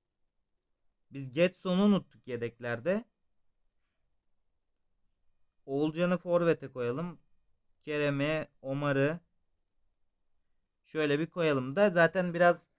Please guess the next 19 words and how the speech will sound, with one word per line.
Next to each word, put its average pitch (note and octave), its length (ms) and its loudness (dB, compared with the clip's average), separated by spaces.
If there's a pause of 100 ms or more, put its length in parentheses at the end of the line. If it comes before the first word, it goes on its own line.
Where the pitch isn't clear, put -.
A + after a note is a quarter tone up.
(260)
açıkçası D#3 680 -6
dinlendirmek D#3+ 680 0
istiyordum B2 420 -8
onları C3 400 0
da. E3+ 220 0 (420)
Yani C3 120 -6
uzun D3+ 320 -2
bir D#3+ 100 2
maratondan D#3 640 0
çıktıktan D#3+ 540 -8
sonra D#3+ 480 -2 (800)
dinlenmeleri D3 680 0
biraz D#3 320 0
iyi D#3 180 -4
olurdu. D3+ 340 0
Oğulcan G3 840 6
orada D#3+ 400 2
kaçırdı D3+ 520 -6
topu F3+ 460 -6